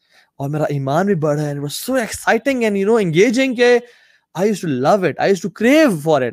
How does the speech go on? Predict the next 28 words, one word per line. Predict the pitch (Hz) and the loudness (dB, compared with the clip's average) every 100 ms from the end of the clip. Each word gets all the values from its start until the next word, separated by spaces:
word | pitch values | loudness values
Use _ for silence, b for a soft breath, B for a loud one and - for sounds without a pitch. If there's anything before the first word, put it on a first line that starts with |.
| - | -2
میں | 170 | -2
جب | 175 202 | 2 0
بھی | 240 | 2
یونیورسٹی | 233 202 202 226 247 | 0 0 -2 -4 -4
میں | 240 | 0
آتا | 202 240 | 0 0
تھا | 269 294 294 _ b b b _ _ _ | 0 -2 -6 _ b b b _ _ _
تو | - 214 | -2 0
کلاس | 220 190 202 240 | 0 0 2 2
ختم | 226 240 269 | 2 0 0
ہوتی | 269 | -4
ہے، | 269 | -4
فوراً | 233 254 | -2 -2
سے | 269 | -2
نکلتا | 247 196 196 220 | -6 -4 -4 -4
تھا | 240 185 - _ _ 247 151 | -6 -8 -14 _ _ -12 -6
just | 190 180 | -6 -6
to | 143 | -4
watch | 156 143 143 | -4 -4 -2
the | 165 185 _ _ _ _ 143 | -2 -2 _ _ _ _ 0
lectures | 165 165 202 202 165 - _ 151 | 0 2 4 2 2 -14 _ -6
on | |
the | 156 143 | -4 -2
life | 139 151 151 | 0 -2 -6
of | 147 | -12
عمر | 143 | -14
بن | 131 | -14
خطاب، | 131 - - | -18 -16 -16